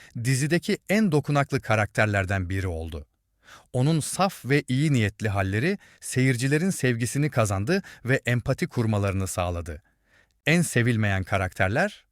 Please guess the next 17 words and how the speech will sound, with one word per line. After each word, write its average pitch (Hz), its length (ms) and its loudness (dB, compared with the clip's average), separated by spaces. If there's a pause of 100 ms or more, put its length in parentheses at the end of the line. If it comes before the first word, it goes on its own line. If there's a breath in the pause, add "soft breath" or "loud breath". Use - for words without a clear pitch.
(460)
Fidan. 120 460 0 (760 loud breath)
Dedikodu 156 500 4
makinesi. 98 580 -2 (480)
Huzur 175 440 2
düşmanı. 90 480 -2 (800 soft breath)
Girdiği 180 440 2
her 202 300 2
ortamı 123 420 0
karıştıran 110 580 -2
Fidan, 135 500 0 (340 loud breath)
dizinin 131 540 2
baş 113 240 2
belasıydı. 85 680 -4 (480 soft breath)
Ne 175 140 4
zaman 131 280 4
sahneye 101 440 0
çıksa, 185 440 -2